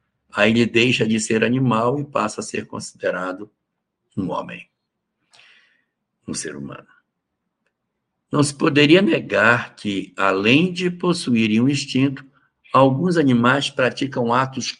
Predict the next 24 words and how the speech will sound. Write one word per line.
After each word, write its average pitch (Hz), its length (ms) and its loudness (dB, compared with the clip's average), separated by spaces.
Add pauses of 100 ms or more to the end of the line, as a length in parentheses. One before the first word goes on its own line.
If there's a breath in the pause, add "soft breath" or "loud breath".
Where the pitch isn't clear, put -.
combinados 123 1500 0 (960)
que 110 100 0
denunciam 123 840 2
vontade 123 680 0
de 170 80 -8
operar 123 560 0
em 127 80 -2
determinado 113 580 -2
sentido 131 680 -4
e 123 80 0
de 202 100 -2
acordo 127 480 -4
com 131 100 -4
as 131 140 -4
circunstâncias. - 920 -10 (680)
Quantas - 400 -2
vezes, 127 260 0
assim, 127 100 -6
um 120 60 -2
cachorro 113 460 -2
não 110 120 0
faz 101 300 -2
isso, 92 260 -10
né? 113 280 -8